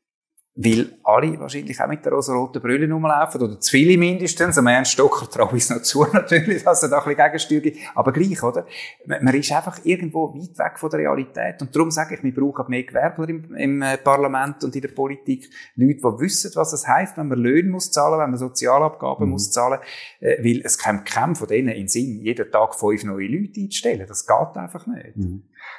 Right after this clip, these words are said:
Speaker 2: Also weniger rosa-rote Brille und mehr klarer Blick und danke, das ist, glaube ich, ein gutes Schlusswort.
Speaker 1: Ab und zu hilft auch ein bisschen trinken.
Speaker 2: Das ist so.
Speaker 1: <laughs>
Speaker 2: Merci
Speaker 1: So.
Speaker 2: vielmals, Gregor, für den Besuch.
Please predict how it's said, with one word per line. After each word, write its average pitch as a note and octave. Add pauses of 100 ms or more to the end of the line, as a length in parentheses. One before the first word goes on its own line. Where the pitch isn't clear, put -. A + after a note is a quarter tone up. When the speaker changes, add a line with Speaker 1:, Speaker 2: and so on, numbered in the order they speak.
Speaker 2:
Also F#2+
weniger B2+
rosa-rote A2+
Brille D#3
und A2
mehr A2+
klarer G#2
Blick C#3+
und G#2 (540)
danke, G#2+
das G2+
ist, -
glaube G2+
ich, G2
ein G2+
gutes G#2
Schlusswort. G2+
Speaker 1:
Ab C3
und C#3+
zu A2+
hilft A#2
auch G2
ein G2+
bisschen F#2
trinken. -
Speaker 2:
Das G#2
ist A2
so. G#2+
Speaker 1:
<laughs> C3
Speaker 2:
Merci A#2
Speaker 1:
So. -
Speaker 2:
vielmals, B2+
Gregor, A#2+
für A2+
den G#2+
Besuch. -